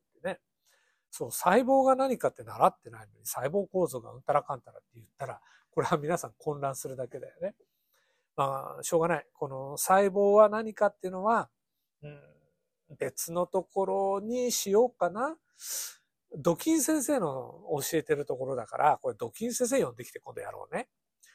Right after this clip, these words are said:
とりあえずまずそこが大きな違いだって考えておいてください。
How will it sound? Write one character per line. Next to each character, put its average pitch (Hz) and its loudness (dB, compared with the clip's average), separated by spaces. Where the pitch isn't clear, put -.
と 202 -2
り 277 10
あ 311 12
え 302 8
ず 165 -4
ま 185 6
ず 139 -8
そ - -4
こ 196 2
が 208 10
大 226 12
き 208 -10
な 160 0
違 143 -2
い 135 -6
だ 160 4
っ 185 -2
て - -12
考 131 -12
え 127 0
て - -12
お 143 0
い 131 -4
て - -4
く - -18
だ 117 -6
さ 127 -6
い。 160 -4